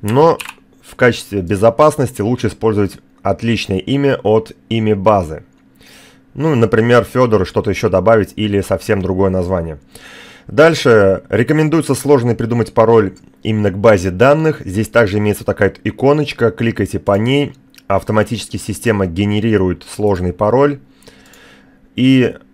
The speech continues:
на всякий случай сохраните куда-нибудь его на блокнот.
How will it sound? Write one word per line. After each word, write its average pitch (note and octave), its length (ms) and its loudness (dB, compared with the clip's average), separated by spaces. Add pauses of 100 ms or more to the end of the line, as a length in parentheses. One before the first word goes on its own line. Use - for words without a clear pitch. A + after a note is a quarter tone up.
(260)
на G#2 240 0
всякий A#2 260 -2
случай B2+ 280 -6
сохраните A#2 500 0
куда-нибудь G2+ 520 0
его F#2 220 0
на F#2+ 220 2
блокнот. F#2+ 560 0